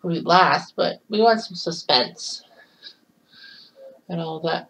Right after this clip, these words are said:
We will be actually checking, oh, there's Hal Sutton at ten under,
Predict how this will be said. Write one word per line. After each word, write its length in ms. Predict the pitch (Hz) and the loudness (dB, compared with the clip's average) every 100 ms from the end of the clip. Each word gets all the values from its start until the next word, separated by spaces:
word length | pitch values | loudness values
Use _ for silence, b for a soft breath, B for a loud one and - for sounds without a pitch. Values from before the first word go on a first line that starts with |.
| _ - | _ -2
We 160 | 202 | 2
will 180 | 226 226 | 8 6
be 220 | 220 202 | 6 0
actually 360 | - 185 202 190 | 0 0 -2 -4
checking, 640 | - 190 - 190 170 - _ _ - | 0 0 0 -6 -6 -8 _ _ 0
oh, 100 | 147 | 2
there's 180 | 147 - | 2 0
Hal 140 | 147 | -2
Sutton 460 | - 170 131 156 - | 2 0 0 -10 -12
at 120 | - | -14
ten 220 | - 180 | -12 -8
under, 320 | 170 165 165 | -6 -4 -6